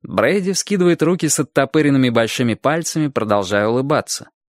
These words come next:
Точно так же он улыбался под клоунской маской, когда, вжав в пол педаль газа, врезался в толпу жаждущих работы у городского центра. "Вас понял,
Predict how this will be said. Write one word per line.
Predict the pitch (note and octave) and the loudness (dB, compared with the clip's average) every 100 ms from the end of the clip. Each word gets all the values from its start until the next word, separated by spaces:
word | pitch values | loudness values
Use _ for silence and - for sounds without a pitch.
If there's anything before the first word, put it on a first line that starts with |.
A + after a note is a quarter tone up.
| _ _ _ _ _ _ - | _ _ _ _ _ _ -4
Точно | G#2+ F#2+ - G2+ | -4 -2 -4 -4
так | - A#2 B2+ | -4 -4 -2
же | A2 G#2 | 0 0
он | G#2+ | 2
улыбался | A2+ A2+ G#2+ B2 A#2 B2+ | 2 0 2 0 0 -4
под | A#2+ - | -4 -4
клоунской | - B2 B2 - C#3 | 0 2 2 -2 -2
маской, | C3+ C#3+ A#2 - D2+ - - - - - | 0 0 -2 -8 -10 -12 -20 -20 -20 -8
когда, | G#2 G2+ G#2 C3+ B2 - - | -4 -2 0 2 0 -4 -2
вжав | B2 A#2 C#3 A#2+ | 0 4 2 2
в | - | -2
пол | C#3 A#2+ | 0 0
педаль | - A2 A#2 G#2+ | 0 0 0 0
газа, | B2 D#3 D3+ D3 A2+ - | -2 -2 0 -2 -2 -4
врезался | G#2 B2 D#3 D3+ C#3+ C3+ | -2 2 2 2 -2 -4
в | A#2 | -2
толпу | A#2 A2+ D3 | 0 0 -2
жаждущих | B2+ B2 B2+ A#2 - A2 G2+ | 0 0 -2 -4 -6 -6 -2
работы | G2 F#2+ B2 A#2 - | 0 0 -2 -4 -2
у | C3+ | 0
городского | B2 A2+ G#2 - G#2+ F#2+ | 2 2 0 -2 -2 -2
центра. | - F2 A#1+ - - - _ _ _ _ _ _ _ _ _ _ - | -2 -4 -6 -10 -14 -18 _ _ _ _ _ _ _ _ _ _ -14
"Вас | G#2 F#2 C3+ - | -4 0 0 -2
понял, | - F#3 F#3+ F2 - | -4 -2 0 -2 -6